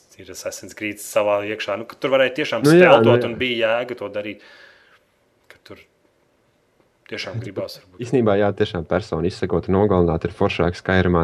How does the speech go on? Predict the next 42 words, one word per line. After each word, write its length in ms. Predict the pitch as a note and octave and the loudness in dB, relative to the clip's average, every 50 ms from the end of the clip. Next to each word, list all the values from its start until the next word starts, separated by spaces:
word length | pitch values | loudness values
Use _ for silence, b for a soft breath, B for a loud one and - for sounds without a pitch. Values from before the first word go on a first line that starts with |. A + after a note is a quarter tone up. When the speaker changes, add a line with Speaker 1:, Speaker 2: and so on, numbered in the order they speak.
| E2 | 0
Speaker 2:
nekā 240 | E2+ - - D#2 E2 F2 B B B B B B B B B B B _ _ _ _ - - - - | -2 -2 -2 -4 -4 -4 B B B B B B B B B B B _ _ _ _ -14 -14 -14 -12
Speaker 1:
To 100 | A2 G2+ | -12 -12
izdarīt 400 | G2+ G#2 G2 G2+ G#2 G2 G2 F#2+ | -12 -12 -12 -12 -12 -14 -12 -14
spēlē, 380 | - - - G2+ G#2 G#2 G2+ F#2+ | -16 -12 -10 -6 -6 -4 -4 -6
par 140 | F#2+ - - - - | -6 -10 -18 -20 -16
kurā 220 | - F#2+ F#2 F2+ | -10 -8 -8 -8
ir, 140 | F#2 G2 G2 F#2+ | -8 -12 -14 -16
ir 80 | F2 F#2+ | -16 -16
u-, 140 | F#2+ A2 - - | -16 -16 -16 -16
iet 240 | C#3+ A2 G2 F#2+ - | -14 -12 -12 -12 -12
runa 220 | - G2+ G2+ G2 F#2 | -16 -16 -16 -18 -18
par 160 | - - F#2+ | -18 -18 -18
slepkavu 540 | - - - F#2+ F#2 - - - F#2+ F2+ E2+ | -14 -10 -10 -10 -10 -10 -14 -18 -18 -18 -18
kā 140 | _ - F2+ _ | _ -20 -18 _
tādu, 300 | - F#2 E2+ E2 - _ | -12 -12 -12 -12 -16 _
kur... 220 | - _ B B B B B | -20 _ B B B B B
Jo 100 | B F#3 | B -4
tur 100 | F#3 A#3+ A3 | -4 -2 -2
nav 120 | G#3 F3 | -2 -2
jēga 300 | C#3+ C#3+ C#3+ C#3+ D3 C#3+ | 0 2 2 2 2 0
slēpties. 540 | - - C3 B2+ A#2+ - - - F#2+ - - - | -2 -2 -2 -2 -2 -2 -8 -14 -16 -18 -20 -20
Nu, 60 | G#2+ | -20
tas 100 | - - | -18 -12
saka, 220 | - - A#2 - - | -10 -10 -10 -10 -10
tur 100 | - G2+ | -16 -14
tie 120 | - A2 | -14 -14
cilvēki, 400 | G#2+ - C3 A#2+ A2+ G#2+ G#2 - | -12 -10 -6 -6 -6 -6 -6 -10
laikam, 240 | - A2 G#2 - G2+ | -14 -16 -16 -14 -16
visi 260 | A2 B2 - - - | -14 -14 -14 -8 -4
atdzimst 540 | A#2 A#2+ B2+ G#2+ G#2 A2 G#2 G2 - - - | -4 -4 -4 -4 -10 -16 -18 -18 -18 -20 -20
un, 60 | F#2+ B B B B B B B B | -20 B B B B B B B B
jo 120 | B - A2 | B -12 -8
tās 220 | A2+ G#2 G2 F#2+ | -8 -8 -8 -8
dzīvības 380 | G2 A2+ A2 G#2 G2+ G#2 - - | -10 -10 -10 -10 -12 -12 -16 -20
tik 100 | - - | -20 -18
daudz 400 | - G#2+ G#2 G#2+ A2 A2 G#2 G#2 | -14 -12 -8 -8 -8 -8 -8 -12
un 120 | G2 F#2 E2+ _ _ _ _ _ _ _ _ _ _ _ _ _ _ _ _ | -20 -20 -20 _ _ _ _ _ _ _ _ _ _ _ _ _ _ _ _
gribās 320 | - G#2+ A2 G#2 G#2 F#2+ - | -16 -16 -10 -10 -10 -10 -10
kaut 140 | - - - | -14 -14 -14
ko 80 | G#2 - | -14 -12
hardcore, 720 | - A2+ A2+ A2 G#2+ - - - - F#2 F2+ F2+ - - | -8 -6 -4 -4 -4 -6 -8 -14 -18 -18 -18 -20 -20 -20
tādu 160 | - E2 | -20 -20